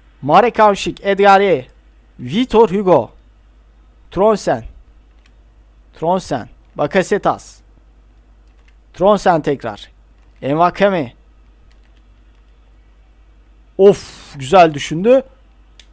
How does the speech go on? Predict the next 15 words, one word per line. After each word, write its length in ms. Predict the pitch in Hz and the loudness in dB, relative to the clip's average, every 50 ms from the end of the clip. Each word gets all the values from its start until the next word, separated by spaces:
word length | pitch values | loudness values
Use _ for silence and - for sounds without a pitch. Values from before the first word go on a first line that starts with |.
| _ _ _ _ _ _ - - _ _ _ 135 | _ _ _ _ _ _ -20 -20 _ _ _ -6
Canini. 640 | 127 175 208 233 262 285 294 285 302 320 339 349 - - _ _ _ - _ _ _ _ _ 156 | 0 2 4 4 4 4 4 4 4 2 2 0 -2 -8 _ _ _ -20 _ _ _ _ _ 2
Canini 560 | 151 302 339 370 392 415 415 415 403 392 359 | 6 8 8 8 8 8 6 6 6 6 6
vurdu. 560 | 370 370 359 311 302 349 349 349 349 349 339 - _ _ _ _ | 6 6 6 6 4 6 6 6 4 4 0 -6 _ _ _ _
Kaleci 720 | - - 320 370 320 294 277 285 247 254 302 302 302 302 - _ _ _ _ - | 2 6 8 8 8 8 4 2 0 0 0 0 0 -2 -6 _ _ _ _ -2
Altay. 680 | - 247 311 339 311 - - 277 330 - 202 170 277 247 233 _ _ - - - - - - _ _ _ _ _ _ _ _ _ _ _ _ | 2 4 4 4 4 2 0 0 0 0 0 -4 -6 -10 -14 _ _ -20 -20 -20 -20 -20 -20 _ _ _ _ _ _ _ _ _ _ _ _
Çok 300 | - 254 311 349 269 262 | -2 0 0 0 -2 -4
güzel 280 | 269 269 320 311 285 | -2 2 2 2 2
kurtardı. 800 | - - 262 233 - 240 226 214 202 185 196 190 180 180 202 220 - _ _ _ _ _ _ _ _ _ _ _ _ _ _ _ _ _ _ _ _ _ _ _ _ _ _ _ _ _ _ _ _ _ _ _ _ _ _ _ _ _ _ _ _ _ _ _ _ _ _ _ _ _ _ _ _ _ _ _ - - - _ _ _ _ _ _ _ _ _ _ _ _ _ - | 0 -2 -6 0 2 4 4 4 2 2 0 0 0 0 -2 -6 -14 _ _ _ _ _ _ _ _ _ _ _ _ _ _ _ _ _ _ _ _ _ _ _ _ _ _ _ _ _ _ _ _ _ _ _ _ _ _ _ _ _ _ _ _ _ _ _ _ _ _ _ _ _ _ _ _ _ _ _ -20 -20 -20 _ _ _ _ _ _ _ _ _ _ _ _ _ 0
Maçtaki 560 | - 185 214 233 - - 277 269 226 277 254 | 4 4 4 4 2 0 -4 -4 -4 -4 -2
Trabzonspor'un 840 | 208 262 262 269 269 247 262 277 269 - - - 262 262 262 285 277 | 2 4 4 4 4 4 2 2 0 0 -2 0 0 0 0 0 -2
en 280 | 262 262 294 302 294 277 | -2 -2 -2 -2 0 0
net 220 | 254 233 226 - | 0 0 0 0
pozisyonu. 600 | - 214 202 196 214 190 - - 202 202 226 269 320 | 0 0 0 0 -2 -6 -4 -2 -2 -2 -2 -4 -6
Onu 440 | - - - 190 190 196 208 202 | -6 -6 -6 -6 -4 -4 -2 -2
da 280 | 190 220 240 262 240 | 0 2 2 0 -2